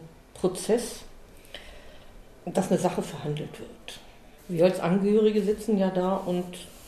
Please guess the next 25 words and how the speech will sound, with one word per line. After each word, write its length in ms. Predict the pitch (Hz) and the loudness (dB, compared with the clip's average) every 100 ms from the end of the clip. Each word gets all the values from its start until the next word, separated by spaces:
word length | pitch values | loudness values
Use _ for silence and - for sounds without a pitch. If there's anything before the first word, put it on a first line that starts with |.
| 185 - | -16 -10
uns 160 | 170 - | -8 0
fehlt 220 | 208 208 | 0 2
ja 80 | 170 | 4
der 140 | 170 | 6
Mensch 480 | 180 185 - - - - - | 6 4 0 -8 -12 -14 -12
dazu. 340 | - - - - - - - - - - - - - - - - - - - - | -12 -12 -12 -12 -16 -18 -18 -20 -20 -20 -20 -20 -20 -20 -20 -20 -20 -20 -20 -8
Und 180 | 175 175 | -4 0
die 140 | 165 | 2
haben 160 | 165 180 | 4 4
ja 80 | |
nicht 180 | 175 - | 4 2
Christine 400 | - 180 - 233 | 0 0 4 4
verhandelt, 500 | 240 220 233 240 233 | 6 4 6 6 6
sondern 260 | 180 190 185 | 4 4 4
die 100 | 175 | 4
haben 100 | 180 | 4
ja 60 | |
die 460 | 170 - - - - | 2 -4 -12 -18 0
Tat 200 | 175 185 | 2 2
verhandelt, 460 | - 143 135 127 135 | 0 0 -2 -4 -4
das 160 | - | -4
heißt, 200 | - 151 - - - - - | -4 -6 -10 -18 -20 -14 -8
die 100 | 151 | 2
Sache 320 | 175 208 175 | 4 6 2
verhandelt. 520 | - 127 131 131 120 | 0 -4 -4 -6 -8